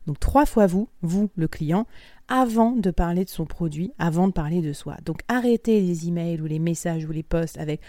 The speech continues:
Je suis Flavie, nanananan, j'ai lancé un produit révolutionnaire qui, et je vous propose que »,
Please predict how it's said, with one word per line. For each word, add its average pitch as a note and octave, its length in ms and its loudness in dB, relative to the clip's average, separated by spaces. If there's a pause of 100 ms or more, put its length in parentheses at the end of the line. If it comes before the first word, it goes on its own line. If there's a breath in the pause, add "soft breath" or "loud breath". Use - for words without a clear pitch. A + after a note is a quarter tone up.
(220 soft breath)
Je B3+ 440 2
suis G#3+ 320 -4
Flavie, F#3+ 540 0
nanananan, F3 680 0
j'ai A3+ 260 2
lancé G3+ 460 0
un F#3 100 0
produit F3 380 -2
révolutionnaire E3+ 640 -4
qui, G#3+ 160 -4 (320 loud breath)
et C#4 240 0 (120)
je A#3+ 160 2
vous A3 180 4
propose F#3 420 0
que », A#3 180 -2